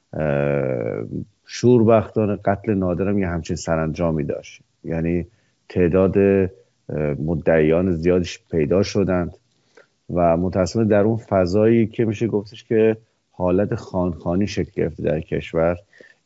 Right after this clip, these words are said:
ایلات متعددی هستن، حالا ایلات ترک، ایلات لر،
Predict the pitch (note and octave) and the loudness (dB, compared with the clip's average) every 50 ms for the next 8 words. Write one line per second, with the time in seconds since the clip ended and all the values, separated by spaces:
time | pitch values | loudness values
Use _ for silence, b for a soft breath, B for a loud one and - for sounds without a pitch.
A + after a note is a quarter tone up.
0 | _ - F#2 F2+ F2+ F2+ F#2+ G2+ A2 G#2+ - A#2 G2+ F#2 F2+ F#2+ F#2+ F#2+ F#2+ F#2 | _ -2 0 0 2 2 2 2 2 2 0 0 0 0 0 0 2 2 2 2
1 | - G2+ G2+ A2 F#2+ F2 F#2 F2+ E2+ - - - D2+ D2+ D#2 D#2 E2 E2 E2+ E2 | 2 0 2 2 0 0 -2 -4 -6 -6 -6 -6 -6 -6 -4 -4 0 0 0 0
2 | D#2+ E2 E2+ E2 D#2+ E2+ F2 F#2+ - G#2 F#2 - - G#2 G2+ G2+ F#2 G2 - - | 0 -2 -2 -2 0 0 0 0 -2 -6 -8 -4 0 2 4 4 2 0 -6 -12
3 | - D#2 D#2+ E2 F2 F2+ - - - G2+ G2 F2+ F2 F2+ F#2 G2 G2 G2 F#2+ | -10 -8 -6 -4 -4 -4 -4 -6 -4 -4 -2 -2 -2 -2 0 2 2 2 2